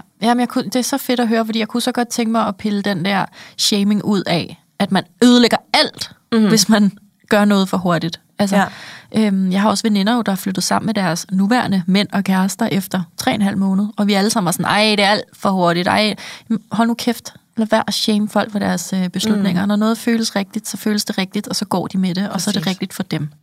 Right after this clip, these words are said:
Speaker 2: Det gjorde vi også. Vi flyttede også sammen så hurtigt.
Speaker 1: Ja, og hvis det er at flytte sammen, eller møde hinandens forældre, eller møde hinandens børn, eller møde hinandens hund, eller <laughs> gå
Speaker 2: Ja.
Speaker 1: i seng sammen, eller f-, flyve til Kreta efter en uge, ved du hvad? Go
Speaker 2: Do it.
Speaker 1: ahead.
Speaker 2: Ja.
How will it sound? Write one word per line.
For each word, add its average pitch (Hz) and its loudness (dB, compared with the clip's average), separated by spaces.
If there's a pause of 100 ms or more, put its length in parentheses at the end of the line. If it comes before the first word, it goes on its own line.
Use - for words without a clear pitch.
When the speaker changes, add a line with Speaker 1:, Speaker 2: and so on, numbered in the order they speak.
Speaker 2:
Det 170 -6
gjorde 175 -2
vi - -6
også. 147 -4
Vi 202 -4
flyttede 165 -6
også 170 -4
sammen 170 -6
så - -12
hurtigt. 180 -6
Speaker 1:
Ja, 165 0
og - -2
hvis 202 -2
det 220 0
er 190 0
at 208 -4
flytte - -4
sammen, 240 0
eller 208 -2
møde 202 -2
hinandens 202 -4
forældre, 233 -2
eller 202 -2
møde 196 -2
hinandens 190 -4
børn, 233 0
eller 202 -2
møde 202 0
hinandens 196 -4 (440)
hund, 277 0
eller 214 4 (200)
<laughs> - -10
gå - 2
Speaker 2:
Ja. - 2
Speaker 1:
i - 0
seng 240 0
sammen, 202 2
eller 190 2
f-, - -8
flyve 208 0
til 190 -2
Kreta 170 0 (680)
efter 190 0
en 180 2
uge, 170 2
ved 214 -2
du 214 0
hvad? 202 2 (880)
Go - 0
Speaker 2:
Do - 2
it. 165 2
Speaker 1:
ahead. 170 0 (100)
Speaker 2:
Ja. 277 -4